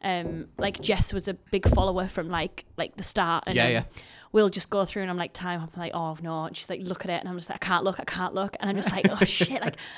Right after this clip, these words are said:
Speaker 1: how embarrassing is that?" That, like, I put that online and I'm like, "Right, go through yours. Let's have a look at that." And,
Speaker 2: Yeah.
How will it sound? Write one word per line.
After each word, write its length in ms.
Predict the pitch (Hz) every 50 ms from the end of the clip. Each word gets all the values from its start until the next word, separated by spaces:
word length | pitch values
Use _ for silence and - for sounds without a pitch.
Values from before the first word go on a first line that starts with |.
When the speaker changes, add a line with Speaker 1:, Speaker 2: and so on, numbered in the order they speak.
| - - -
Speaker 1:
how 240 | - - 269 262
embarrassing 680 | 254 254 240 - - 285 262 285 277 277 254 - 240 226
is 100 | 220 208
that?" 240 | - 254 196 143 139
That, 80 | 208 185
like, 120 | 208 208
I 60 | 214
put 220 | 208 - - 240 -
that 100 | - -
online 360 | - 208 202 208 196 190 180
and 120 | 190 185
I'm 80 | 185 185
like, 160 | 185 175 -
"Right, 180 | - 180 - - -
go 100 | 196 190
through 160 | - 196 185
yours. 220 | 170 160 165 165
Let's 100 | - -
have 120 | 190 180 170
a 20 |
look 180 | 175 175 - -
at 80 | -
that." 180 | - 170 - -
And, 160 | 190 185 117
Speaker 2:
Yeah. 140 | 110 104